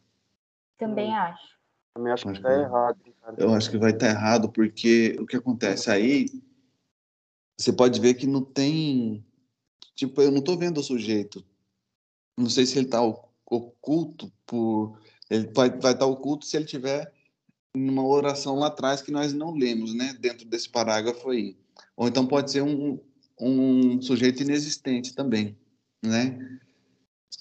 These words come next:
Speaker 2: Ah.
Speaker 3: Porque ele já tá falando logo uma ação, olha, "ao aumentar a produtividade", né? Então, quem vai aumentar a produtividade?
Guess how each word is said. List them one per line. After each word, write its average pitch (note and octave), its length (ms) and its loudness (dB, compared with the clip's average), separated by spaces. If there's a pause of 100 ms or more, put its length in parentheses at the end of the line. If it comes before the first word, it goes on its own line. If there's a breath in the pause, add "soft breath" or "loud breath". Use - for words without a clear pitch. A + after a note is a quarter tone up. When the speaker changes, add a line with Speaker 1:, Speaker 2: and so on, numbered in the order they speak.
Speaker 2:
Ah. A#2 60 -8
Speaker 3:
Porque B2 680 6
ele C3 240 4
já C3 140 -2
tá D3 240 2
falando C#3+ 500 -2
logo C#3 720 -2
uma B2 320 -10
ação, B2+ 440 -4
olha, G#2 200 -2
"ao C3+ 280 0
aumentar C#3 640 -6
a C#3+ 60 -6
produtividade", A#2 920 -4
né? B2 240 0
Então, C#3 200 0
quem G3+ 280 -2
vai F3 100 2
aumentar C3+ 400 2
a B2 60 2
produtividade? A2+ 1000 -2